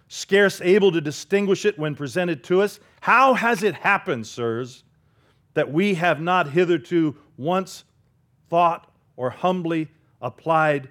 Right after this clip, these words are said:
to the Father of lights to guide our understanding?" He rebuked them for not praying. He went on and he said,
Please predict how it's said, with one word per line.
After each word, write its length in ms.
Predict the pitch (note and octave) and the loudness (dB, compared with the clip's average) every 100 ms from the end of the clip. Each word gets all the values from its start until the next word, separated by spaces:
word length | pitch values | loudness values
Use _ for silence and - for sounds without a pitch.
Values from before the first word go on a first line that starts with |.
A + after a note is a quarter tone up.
| _ _ | _ _
to 100 | A#2+ | -14
the 100 | A#2 | -12
Father 480 | - D3 D3 C3 | -8 -4 -4 -4
of 120 | A2+ G2 | -6 -8
lights 680 | A#2+ A#2+ G2+ - - - _ _ _ _ _ - | -6 -6 -6 -14 -20 -20 _ _ _ _ _ -16
to 100 | A#2+ | -12
guide 320 | A#2+ A#2+ A#2 | -8 -6 -6
our 160 | G#2+ | -10
understanding?" 600 | G2+ F#2 - E2 D2+ D#2 G#2+ _ _ _ _ _ _ _ _ _ _ | -12 -16 -20 -20 -20 _ _ _ _ _ _ _ _ _ _ _ _
He 80 | E3+ | -6
rebuked 480 | F3 B2+ D#3 G3+ - | -4 -4 -8 -10 -14
them 100 | F#2+ | -20
for 120 | - | -16
not 200 | A2+ B2 | -14 -14
praying. 320 | - C3 G2+ _ _ _ _ _ _ _ _ _ _ _ | -16 -18 -18 _ _ _ _ _ _ _ _ _ _ _
He 100 | E3+ | 0
went 200 | F#3 G3 | 2 6
on 200 | G3+ A3 | 6 6
and 120 | F#3 | 4
he 100 | E3+ | -2
said, 500 | F3+ - A3+ G3 C#3 | -4 2 4 4 2